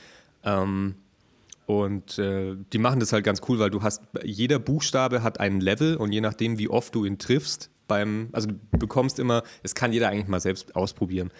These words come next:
Es kostet ja nichts und man ma-, braucht nicht mal einen Account dafür, wenn man seine Sachen nicht speichern will.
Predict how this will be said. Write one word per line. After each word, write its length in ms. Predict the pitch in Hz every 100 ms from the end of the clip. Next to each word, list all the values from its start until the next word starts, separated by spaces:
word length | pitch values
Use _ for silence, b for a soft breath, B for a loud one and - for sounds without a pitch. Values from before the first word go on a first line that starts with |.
| B B
Es 80 | -
kostet 320 | - 127 120
ja 80 | 117
nichts 220 | 113 117
und 80 | 110
man 140 | 104 101
ma-, 80 |
braucht 420 | 104 110 - 117 -
nicht 120 | -
mal 80 | 110
einen 80 |
Account 460 | 107 - - 113 127
dafür, 340 | 95 - 107
wenn 100 | 104
man 140 | 98 95
seine 220 | 95 95
Sachen 240 | 107 110 95
nicht 100 | 95
speichern 440 | - 95 95 92
will. 140 | 104